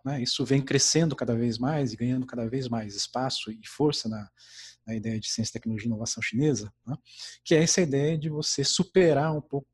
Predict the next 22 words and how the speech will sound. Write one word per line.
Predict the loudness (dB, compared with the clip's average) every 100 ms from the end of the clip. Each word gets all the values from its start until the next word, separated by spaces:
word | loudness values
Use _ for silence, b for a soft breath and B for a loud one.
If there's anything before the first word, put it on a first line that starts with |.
| -12
o | -10 -6
grau | 0 0
de | 2
dependência, | 0 2 2 4 4 2 0 -2 -4 -10 B B B B B
é, | -16 -12 -10 -10 -12 -14 -16 _ _ _ _ _ _ _ 2
das | 2
tecnologias | 2 2 4 4 2 0
ocidentais | 0 -2 -2 -2 -2 0 -2 -4
e | -6
das | -6
grandes | 0 2 2
empresas | 2 0 0
multinacionais, | -2 -2 -2 -2 -2 -2 -2 -2 -4 -6
né, | -6 -6 _ b b _ _ _ -20 _ _ B B B B
é, | -8 -6 -6 -2
ocidentais, | -2 0 0 0 -2 -2 -4 -8
né, | -10 -8
pra | -8
criar | 2 6 8 8 4
um | 2
sistema | 0 0 0 0
mais | 2 0 2 0 -2